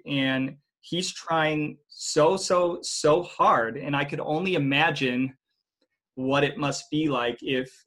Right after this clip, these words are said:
everything's just backwards. But then again, if maybe that's all, all you, all you, all you know, um, my wife is, my wife is also a triplet. So people ask her all the time, "What's it like to be a triplet?"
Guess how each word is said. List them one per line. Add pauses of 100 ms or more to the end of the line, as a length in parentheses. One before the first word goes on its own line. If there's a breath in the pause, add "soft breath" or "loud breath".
(160)
everything's
just (440)
backwards.
But
then
again,
if (100)
maybe
that's
all, (120)
all
you,
all
you, (140)
all
you
know, (100)
um,
my
wife
is,
my
wife
is
also
a
triplet.
So
people
ask
her
all
the
time,
"What's
it
like
to
be
a
triplet?"